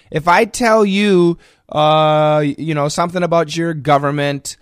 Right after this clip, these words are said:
or something about your country's economy or, you know, something like that, y-, you might get worked up about it. You might get r-, pretty angry. "Hey, what are you talking about, Coach Shane? You don't know anything about my country."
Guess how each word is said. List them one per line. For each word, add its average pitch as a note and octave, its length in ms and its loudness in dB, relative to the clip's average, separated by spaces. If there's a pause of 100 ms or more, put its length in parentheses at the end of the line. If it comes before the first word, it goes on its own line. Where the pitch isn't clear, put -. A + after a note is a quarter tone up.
(160)
or C3 200 -2
something D#3+ 400 -6
about D#3 300 0
your D3 160 -4
country's D3+ 480 -6
economy C#3 920 -6 (240)
or, C3 260 -2
you D3+ 140 -4
know, C#3 140 -2
something D3 400 -6
like C3+ 220 -6
that, C3+ 260 -2 (180)
y-, - 180 -18
you F3 200 -2
might C#4 240 0
get - 160 -2
worked G#3+ 320 -2
up F#4 180 -4
about G#2+ 300 0
it. F2+ 220 -8
You F#3 120 -4
might C4 200 -6
get - 200 -8
r-, F3+ 180 -6
pretty G#3+ 300 -10
angry. B3+ 460 -4
"Hey, - 80 -10
what A#3 180 -2
are E4+ 60 -8
you G4+ 100 -10
talking B2+ 400 -6
about, A2+ 300 -4
Coach A#2 240 -6
Shane? D#3+ 320 -6
You E3 100 -4
don't D4+ 220 -4
know C3+ 240 2
anything A#2 360 -6
about A2+ 280 -2
my A2 160 -4
country." C3 520 -8